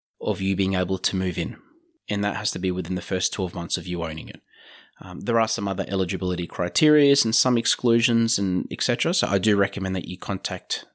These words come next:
the Australian Tax Office or you have a ch-, you check out their website for more information on that as well. Now, just to go through some of the disadvantages of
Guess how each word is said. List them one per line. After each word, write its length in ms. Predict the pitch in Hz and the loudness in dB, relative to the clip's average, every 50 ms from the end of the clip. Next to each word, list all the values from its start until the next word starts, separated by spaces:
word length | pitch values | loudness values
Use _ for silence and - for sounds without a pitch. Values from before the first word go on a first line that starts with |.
| - | -8
the 160 | 92 90 87 | -6 -6 -4
Australian 320 | 92 - - 101 92 87 - | -2 -2 0 0 -2 -2 0
Tax 240 | - 151 143 - - | -2 0 0 2 0
Office 360 | 143 143 - 139 135 - - | 0 2 2 2 4 4 2
or 120 | - 107 | 2 0
you 100 | 110 104 | 0 0
have 180 | 95 107 98 - | -2 -2 -4 -4
a 40 | 92 | -2
ch-, 180 | - - - - _ _ _ - | -2 -2 -2 -2 _ _ _ -10
you 120 | 71 98 | -10 -4
check 240 | - - 101 - - | -2 -2 -2 0 -2
out 140 | 101 95 - | -2 -2 0
their 140 | 92 90 | -2 0
website 420 | 87 90 90 - - - 92 - - | 0 0 2 2 2 0 0 -2 -6
for 120 | - 92 | -8 -6
more 180 | 82 87 87 85 | -4 -4 -4 -4
information 600 | 87 87 - - 87 87 87 82 - - 82 - | -4 -6 -6 -6 -6 -6 -4 -4 -4 -4 -4 -6
on 120 | - 90 90 | -8 -6 -6
that 160 | 87 85 85 | -6 -4 -2
as 160 | 85 - - | -2 0 0
well. 220 | - - - - _ _ _ _ _ _ - | 0 -4 -4 -10 _ _ _ _ _ _ -6
Now, 220 | - 107 113 113 - | -2 0 0 0 0
just 240 | - - 139 - - | 0 0 0 0 2
to 60 | - | 0
go 260 | 151 127 117 110 113 113 | 2 2 2 2 2 0
through 540 | - - - - 95 95 95 98 117 123 - _ _ - | -2 -4 0 2 4 4 6 4 4 2 -2 _ _ -2
some 480 | - - - 98 92 95 95 98 - - - | 2 2 2 4 4 4 4 2 2 0 -2
of 340 | 98 90 90 92 92 95 - | -2 -2 -2 -2 -4 -6 -6
the 420 | - 90 90 95 101 117 - - _ _ _ - | -8 -4 0 2 2 2 0 -2 _ _ _ -4
disadvantages 960 | - 175 - - - 131 104 90 85 - - - - - - - - - - - _ _ _ _ - - | 0 2 2 0 0 0 0 0 0 0 -2 -6 -6 -4 -2 0 0 0 0 -4 _ _ _ _ -8 -6
of 480 | 92 90 87 87 87 85 - - - | -4 -4 -2 -4 -6 -6 -8 -12 -14